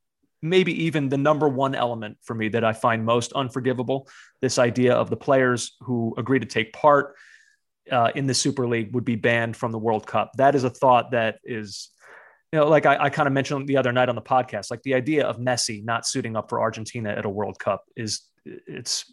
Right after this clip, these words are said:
ridiculous. Um, and it ruins the World Cup for whatever we view that to be. And so I just wonder, okay, that's how I view the World Cup.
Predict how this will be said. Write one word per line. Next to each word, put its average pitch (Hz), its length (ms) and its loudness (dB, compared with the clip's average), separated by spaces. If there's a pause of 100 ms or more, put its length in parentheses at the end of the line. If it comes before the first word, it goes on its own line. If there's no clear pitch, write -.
(140)
ridiculous. 120 760 -6 (420)
Um, 101 340 -10 (300)
and 123 160 0
it 120 140 0
ruins 139 400 4
the 143 80 2
World 113 300 -2
Cup - 260 -10 (260)
for 127 100 0
whatever 120 340 0
we 110 160 0
view 107 220 -4
that 101 260 -4 (400)
to 123 80 -8
be. 98 280 -8 (320)
And 135 160 -2
so 151 120 6
I 139 120 8
just 139 300 2
wonder, 143 640 2 (360)
okay, 160 220 2
that's 180 220 2
how 180 140 4
I 151 220 6
view 120 260 0
the 113 80 -8
World 107 280 -6
Cup. - 240 -6